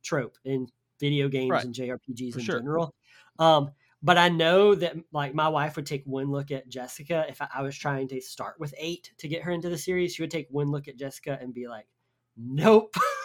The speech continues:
Speaker 2: Yep, exactly.
Speaker 1: Not, not doing
Speaker 2: Absolutely.
Speaker 1: it. And whereas if I started with eleven, like, uh, and, and, you know, I,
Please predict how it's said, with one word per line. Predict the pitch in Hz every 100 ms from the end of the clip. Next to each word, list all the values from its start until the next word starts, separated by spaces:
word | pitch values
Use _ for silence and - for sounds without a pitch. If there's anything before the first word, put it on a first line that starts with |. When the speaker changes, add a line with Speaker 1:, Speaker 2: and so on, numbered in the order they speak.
| - - 320 262
Speaker 2:
Yep, | 302 - 302 -
exactly. | 139 135 123 123 147
Speaker 1:
Not, | - _ _ 117
not | 208 220
doing | 214 202 151
Speaker 2:
Absolutely. |
Speaker 1:
it. | 143 - _ _ _ -
And | 185 180 175 170 165 - _ _
whereas | - 185 185 160
if | 170
I |
started | 147 180 160
with | 143 143
eleven, | 143 208 269 208 180 165 156 - _ -
like, | 156 160 151 - -
uh, | 151 147 190
and, | 175 180 202
and, | 185 196
you |
know, | 214 170
I, | 151 165 170 170 170